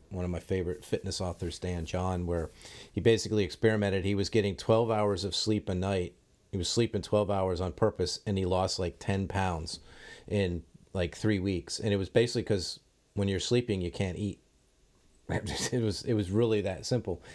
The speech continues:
And it, now I'm not propo-, he wasn't proposing that as a diet program. It was more just a lesson in, in the, in the value and quality of sleep, but just getting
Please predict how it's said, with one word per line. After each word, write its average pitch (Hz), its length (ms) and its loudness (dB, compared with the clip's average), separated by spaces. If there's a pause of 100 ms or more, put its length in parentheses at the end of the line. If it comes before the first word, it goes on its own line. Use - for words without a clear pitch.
(200)
And 151 120 6
it, 147 140 2
now 123 220 4
I'm 120 160 2
not 117 260 0
propo-, 101 380 2
he 117 140 4
wasn't 104 280 2
proposing 92 460 0
that 87 160 0
as 85 120 -2
a 92 60 0
diet 107 360 0
program. 90 460 0
It 92 100 -6
was 90 160 -4
more 90 200 0
just 87 240 -4
a 87 60 -4
lesson 87 420 -2
in, 80 220 -6 (480)
in 90 160 -2
the, 76 80 -6 (180)
in 90 100 -2
the 82 60 -4
value 87 360 -2
and 82 80 -6
quality 90 420 -4
of 78 100 -6
sleep, 82 260 -4
but 85 100 -6
just 135 240 -2
getting 104 460 2